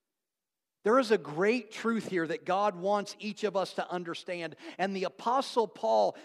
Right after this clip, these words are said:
talks about it here in the second chapter of Ephesians. Paul starts this chapter off by first grounding us in the truth that salvation is by grace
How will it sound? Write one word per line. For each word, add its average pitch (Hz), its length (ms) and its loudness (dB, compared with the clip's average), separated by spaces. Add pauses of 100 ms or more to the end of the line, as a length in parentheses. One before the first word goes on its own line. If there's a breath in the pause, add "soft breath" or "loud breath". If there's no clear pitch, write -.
(140 loud breath)
talks - 440 -2
about 180 340 0
it 170 80 -8
here 175 420 -4 (320 loud breath)
in 190 100 -4
the 180 80 -4
second 196 460 -6
chapter 175 440 -4
of 160 80 -4
Ephesians. 151 760 -8 (1080)
Paul 302 280 6
starts - 480 0
this 208 240 -2
chapter 214 500 0
off 208 260 4
by 190 160 0
first 202 360 -4
grounding 254 680 -2
us 214 220 -2
in 208 240 -6
the 185 80 -4
truth 220 500 -4 (320 loud breath)
that 180 180 0
salvation 202 920 0
is 190 240 0
by 170 260 0
grace 170 760 -2